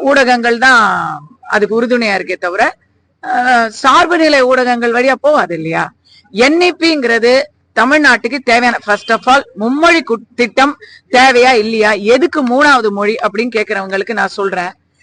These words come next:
தமிழ்நாட்டுல இருபத்தஞ்சு சதவீதம், இன்னும் சொல்ல போனா குறிப்பா இருபத்தேழு சதவிகிதம் மாற்று மொழி பேசுபவர்கள் தான் தமிழ்நாட்டுல இருக்கிறாங்க.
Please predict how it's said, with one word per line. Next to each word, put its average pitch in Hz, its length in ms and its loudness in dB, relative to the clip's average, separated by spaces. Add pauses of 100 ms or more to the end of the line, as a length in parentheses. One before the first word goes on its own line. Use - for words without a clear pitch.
(160)
தமிழ்நாட்டுல 240 800 2
இருபத்தஞ்சு 247 680 2
சதவீதம், 233 640 0
இன்னும் 247 260 0
சொல்ல 233 220 2
போனா 220 300 -2 (120)
குறிப்பா 269 480 -2
இருபத்தேழு 233 760 0
சதவிகிதம் 208 680 -2 (300)
மாற்று 320 540 2
மொழி 330 280 4
பேசுபவர்கள் 247 720 2
தான் 302 180 2
தமிழ்நாட்டுல 262 520 2
இருக்கிறாங்க. 220 380 0